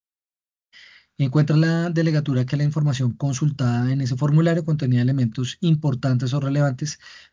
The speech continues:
para la formación del consentimiento de la aseguradora con el fin de asumir o no el riesgo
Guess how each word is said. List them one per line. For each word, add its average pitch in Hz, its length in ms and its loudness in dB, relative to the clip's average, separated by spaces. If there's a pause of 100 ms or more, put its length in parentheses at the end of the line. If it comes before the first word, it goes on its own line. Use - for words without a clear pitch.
(160)
para 160 540 2
la 156 200 2
formación 151 440 2
del 147 100 2
consentimiento 127 640 -2
de 123 60 0
la 131 60 0
aseguradora 151 580 0 (400)
con 135 160 -2
el 127 80 -2
fin 127 140 0
de 127 80 2
asumir 131 580 2
o 139 100 0
no 135 100 0
el 139 120 0
riesgo 143 340 0